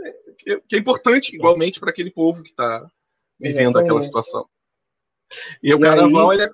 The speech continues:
Speaker 1: é, é, acontece logo antes da quaresma, né? Mas fala.
Speaker 2: É, é, exatamente, isso que eu ia falar.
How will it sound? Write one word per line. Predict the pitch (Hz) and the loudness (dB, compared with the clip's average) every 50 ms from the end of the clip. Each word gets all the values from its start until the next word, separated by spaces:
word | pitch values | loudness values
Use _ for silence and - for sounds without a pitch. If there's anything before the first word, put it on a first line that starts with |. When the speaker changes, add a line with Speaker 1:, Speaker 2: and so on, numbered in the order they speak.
| - - | -6 -2
Speaker 1:
é, | 170 160 | 0 2
é, | 165 | 2
acontece | 170 175 185 190 - 175 175 - - | 2 2 0 -2 0 -2 -4 -2 -2
logo | 175 170 170 175 180 | 0 0 0 0 -2
antes | 180 - | -8 -6
da | - 190 | -8 -8
quaresma, | - - 202 170 180 175 165 131 123 | -4 -2 0 0 0 0 -2 -4 -4
né? | 135 139 147 165 | -4 -4 -6 -6
Mas | - 139 131 | -10 -14 -10
fala. | - - 156 127 113 127 - _ _ _ _ _ _ _ _ _ _ - | -4 0 0 0 0 -2 -14 _ _ _ _ _ _ _ _ _ _ -2
Speaker 2:
É, | 170 175 - _ _ - | -2 -2 -2 _ _ 0
é, | 277 247 247 | 2 4 4
exatamente, | 226 185 175 175 180 233 240 208 196 196 190 - | 4 2 2 2 2 2 2 2 2 0 0 -2
isso | 151 151 - | -6 -8 -6
que | - 185 | -2 -2
eu | 175 | -2
ia | 170 175 | -2 0
falar. | - 214 196 175 170 175 175 | 0 2 2 2 2 0 -2